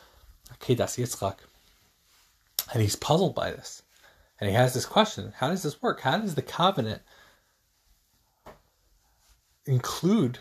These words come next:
people that are not yet here? And the, the Torah, the tradition is, the Midrash and Shir Hashirim talks about this, that all the Jewish souls were there. All souls from all future generations were there. So we were there, our neshamas were there.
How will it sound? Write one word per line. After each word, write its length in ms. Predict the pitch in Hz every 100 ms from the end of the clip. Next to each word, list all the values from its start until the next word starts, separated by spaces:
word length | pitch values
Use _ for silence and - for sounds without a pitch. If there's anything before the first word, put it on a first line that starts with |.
| -
people 260 | - -
that 100 | 127
are 140 | 120 117
not 240 | 101 95 -
yet 200 | 110 -
here? 340 | 190 156 123 - - - -
And 260 | 131 113 - - - - - - _ _ -
the, 340 | - 120 113 - _
the 100 | 127
Torah, 280 | 123 190 180
the 140 | 123
tradition 520 | - - 135 175 131
is, 380 | 131 139 - - - _ _ _
the 60 | 104
Midrash 580 | 127 143 117 98 - 113
and 120 | 101
Shir 160 | -
Hashirim 420 | 98 - 175 180 143
talks 260 | 127 -
about 240 | 107 98 -
this, 180 | 107 - - _ -
that 360 | 101 98 - _ _ -
all 160 | 175 196
the 120 | 160
Jewish 320 | 131 147 -
souls 420 | - - 147 120
were 120 | 107 104
there. 280 | 87 80 -
All 180 | 175 175
souls 320 | - 135 104
from 160 | - -
all 200 | 170 175
future 340 | - - 135
generations 560 | 123 120 117 117 110 104
were 200 | 104 101
there. 220 | 95 87
So 160 | - 123
we 200 | 135 165
were 140 | 139
there, 260 | 131 139 107 - - -
our 80 |
neshamas 540 | 98 92 - 170 147 107
were 140 | 104
there. 160 | 95